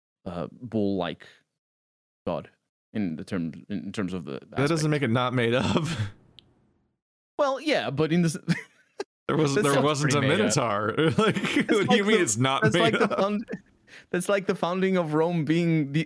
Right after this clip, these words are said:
Speaker 1: two dudes who got raised up by a she-wolf.
Speaker 2: Yeah,
Speaker 1: It's
Speaker 2: that doesn't
Speaker 1: not,
Speaker 2: happen.
Speaker 1: it's not made up. <laughs> It didn't happen, but it's not made up in the sense that it's like
Speaker 2: It's
Speaker 1: a,
Speaker 2: literally
Speaker 1: a,
Speaker 2: what
Speaker 1: I'm not
Speaker 2: made up
Speaker 1: making up.
Speaker 2: means, <laughs> is when it's not real.
Speaker 1: That's true. That's true.
Speaker 2: What,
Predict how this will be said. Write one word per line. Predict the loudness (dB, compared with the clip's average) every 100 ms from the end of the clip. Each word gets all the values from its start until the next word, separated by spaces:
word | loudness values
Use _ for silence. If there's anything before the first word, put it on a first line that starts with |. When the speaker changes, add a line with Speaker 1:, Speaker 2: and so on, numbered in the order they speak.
| -2
Speaker 1:
two | -2 0
dudes | 2 2 0 -2
who | 0 2 2
got | 2 -2 0
raised | -2 0 -2
up | -2
by | 0
a | 0 -2
she-wolf. | -2 -4 0 -2 -2 -2
Speaker 2:
Yeah, | 0 2 2 2 0
Speaker 1:
It's | 2
Speaker 2:
that |
doesn't | 2 2
Speaker 1:
not, | 0
Speaker 2:
happen. | 0 -2 -2 0 0
Speaker 1:
it's | 0 -2
not | -2
made | 0 0
up. | 2 0 -2 -8
<laughs> | -8 _ _ _ -14
It | -4
didn't | -2 0
happen, | 0 0 -2 -2
but | 0
it's | 0
not | 0 0
made | 2 0
up | 0
in | -2
the | 0
sense | -2 -2
that | -2 -2
it's | -4 -2
like | -2 -2
Speaker 2:
It's | 0
Speaker 1:
a, | 4
Speaker 2:
literally | 4 4 4
Speaker 1:
a, | 2
Speaker 2:
what | 2
Speaker 1:
I'm |
not | 4
Speaker 2:
made | 4
up | 4 2
Speaker 1:
making | 0 2
up. |
Speaker 2:
means, | 2 2 2
<laughs> |
is | 2
when | 2 0
it's | 0 -2
not | -2 2
real. | 2 2
Speaker 1:
That's | -2 -4
true. | -4 -4 -4 _ _ _ _ -10
That's | -8 -8
true. | -10 -6
Speaker 2:
What, | -2